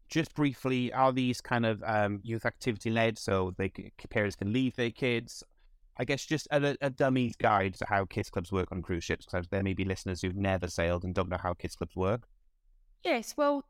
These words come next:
Speaker 2: so they normally have a cruise planner for, uh, a ship cruise planner for the children as well. So they'll get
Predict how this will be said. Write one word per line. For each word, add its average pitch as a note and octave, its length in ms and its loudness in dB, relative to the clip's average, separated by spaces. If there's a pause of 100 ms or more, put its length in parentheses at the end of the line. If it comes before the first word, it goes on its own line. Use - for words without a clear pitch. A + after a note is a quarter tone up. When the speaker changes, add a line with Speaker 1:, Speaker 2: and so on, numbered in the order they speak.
(100)
Speaker 2:
so - 180 -2 (180)
they D#4 140 2
normally E4+ 440 0
have B3 160 0
a A#3 60 -4 (100)
cruise B3+ 280 -2
planner A3 340 0
for, A3 500 -2 (280)
uh, - 120 -2
a F#3 80 -8
ship - 240 -8
cruise G#3+ 200 -4
planner G3 180 -2
for - 120 -12
the F#3 80 -4
children G3 400 -2
as F3+ 140 -8
well. G3+ 280 4
So F#3+ 360 2 (300)
they'll A3 120 0
get G#3+ 240 0